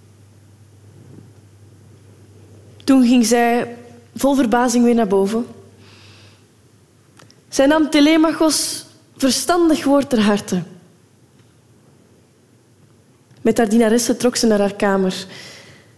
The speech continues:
En daar weende zij om Odysseus, haar lieve echtgenoot. Tot de godin met fonkelende ogen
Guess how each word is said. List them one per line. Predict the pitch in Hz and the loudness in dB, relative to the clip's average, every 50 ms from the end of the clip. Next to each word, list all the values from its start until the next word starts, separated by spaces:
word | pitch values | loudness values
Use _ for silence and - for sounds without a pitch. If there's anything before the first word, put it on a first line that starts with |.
| _ _ - - - | _ _ -20 -20 -4
En | - 226 226 | 0 2 2
daar | 240 247 254 247 | 2 2 2 2
weende | 254 269 269 269 254 247 | 2 2 4 2 2 2
zij | 214 247 247 247 247 - | 2 0 0 0 0 0
om | - 220 220 - | 0 -2 -2 -2
Odysseus, | 240 220 220 208 - - 214 202 202 190 - - - - - - - - _ _ _ _ _ _ _ _ - - | -2 -2 0 -2 -2 0 0 0 0 -2 -2 -6 -6 -8 -10 -16 -20 -20 _ _ _ _ _ _ _ _ -20 -8
haar | - 220 208 | -4 0 2
lieve | 226 233 247 226 240 - | 2 2 2 2 2 0
echtgenoot. | 226 214 - - 220 202 190 185 185 185 - - - - - _ _ _ _ _ _ _ _ _ _ _ _ _ _ _ _ _ _ _ _ _ _ _ _ _ _ _ _ _ _ _ _ _ _ _ _ _ _ _ _ _ _ _ | 0 -2 -4 -4 -2 -2 -2 -2 -4 -6 -8 -14 -16 -20 -20 _ _ _ _ _ _ _ _ _ _ _ _ _ _ _ _ _ _ _ _ _ _ _ _ _ _ _ _ _ _ _ _ _ _ _ _ _ _ _ _ _ _ _
Tot | - 254 254 | -2 0 0
de | 269 247 | 2 2
godin | 220 233 214 233 254 254 247 | 2 2 2 2 2 4 2
met | 240 247 - | 2 0 -2
fonkelende | - 240 240 240 - 247 233 226 226 220 226 | -2 -2 -2 -2 0 0 0 2 0 0 2
ogen | 240 233 240 233 233 240 240 240 240 | 2 0 2 2 0 0 0 -2 -4